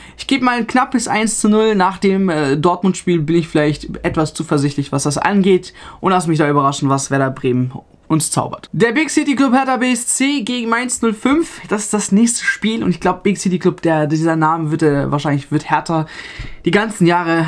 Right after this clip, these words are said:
verfolgen, bis sie endlich mal ein Big City Club werden. Nichtsdestotrotz spielen wir mal zurück. Eine Woche, ähm, da hat, äh, ja, in einem langweiligen null zu null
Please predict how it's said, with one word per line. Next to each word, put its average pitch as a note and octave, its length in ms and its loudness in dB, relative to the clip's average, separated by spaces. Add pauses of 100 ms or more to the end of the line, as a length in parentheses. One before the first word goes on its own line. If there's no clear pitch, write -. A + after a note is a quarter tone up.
(160)
verfolgen, D3 640 0
bis G3 160 0
sie - 140 0
endlich D#3 320 -4
mal C#3 100 2
ein C#3 140 2
Big - 180 -2
City - 220 -10
Club - 260 -8
werden. - 240 -6 (460)
Nichtsdestotrotz C#4 560 0
spielen C#4+ 180 2
wir C#4+ 60 4
mal C4+ 120 0
zurück. C#4 380 -2
Eine A#3 320 0
Woche, A3 420 0
ähm, F#3 520 2
da F#3 260 0
hat, G3 260 -4
äh, F3+ 240 2
ja, E3+ 180 2
in D3+ 180 -2
einem D#3+ 240 0
langweiligen E3+ 640 0
null F#3+ 220 4
zu - 160 -2
null G#3+ 320 4